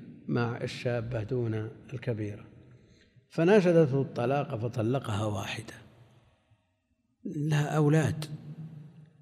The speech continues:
فتطلب الطلاق في هذه الصورة، لا شك أن الغيرة توصلها إلى هذا الحد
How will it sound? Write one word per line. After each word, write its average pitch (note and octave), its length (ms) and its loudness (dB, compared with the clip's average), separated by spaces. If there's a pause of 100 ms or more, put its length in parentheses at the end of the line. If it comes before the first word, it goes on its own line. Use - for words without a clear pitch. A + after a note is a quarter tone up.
(300)
فتطلب D3 580 6
الطلاق B2 640 0 (720)
في A#2+ 220 4
هذه A#2 320 6
الصورة، C#3+ 400 2
لا A#3+ 100 4
شك - 280 -2
أن A2 100 2
الغيرة A2+ 580 2 (600)
توصلها F#3 480 6
إلى A2 180 2
هذا G#2 200 -2
الحد - 360 -10